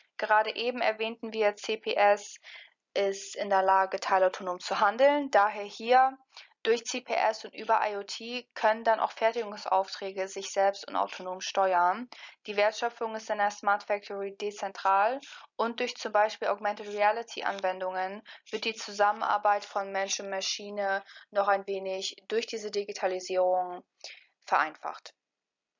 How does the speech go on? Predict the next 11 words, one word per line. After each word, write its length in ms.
Hier 200
nochmal 280
zur 160
Veranschaulichung, 1080
wie 100
diese 240
cyberphysischen 760
Systeme 400
miteinander 500
kommunizieren 680
können. 420